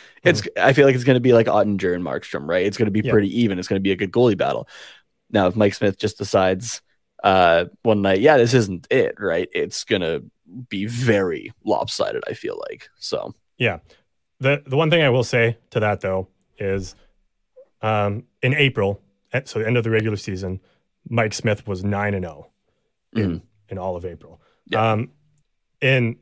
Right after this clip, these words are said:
Speaker 2: this series, he, uh, I'd say that his worst game was, uh, game four. I think, uh, the, the four nothing loss. I think it was game four.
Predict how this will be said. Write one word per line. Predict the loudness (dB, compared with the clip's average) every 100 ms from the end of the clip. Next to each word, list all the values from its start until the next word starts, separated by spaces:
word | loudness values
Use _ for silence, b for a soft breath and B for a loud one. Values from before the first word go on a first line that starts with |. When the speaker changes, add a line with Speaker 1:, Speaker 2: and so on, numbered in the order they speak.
| -2
Speaker 2:
this | -2 -2
series, | -6 -6 -6 -8 -12 _ _ _ _
he, | _ -8 -4 -4 -4 -6 -12 -20 _ _ _ _ _ _ _ _ _ _ _ _ _ _ _ _ _
uh, | -12 -10 -2
I'd | -2 2
say | 0
that | -2 -2 0
his | 0 0
worst | 2 2 0
game | -2 0 0 -2
was, | -2 0 0 -2 -8 -14 _ _ _
uh, | -4 0 0 -4 _ _ -14
game | -4 -2 -2 -4 -6 -12 _ _
four. | -20 -20 -6 -4 -2 -2 -4 -12 _ _ _ _ _
I | -2
think, | -2 0
uh, | 0
the, | 0
the | -2 0
four | 2 4
nothing | 2 0 -4
loss. | -4 -8 -12
I |
think | -8 -6
it | -6
was | -10
game | -12 -12 -14
four. | -18 _ _ _ -14 -14 -16 -20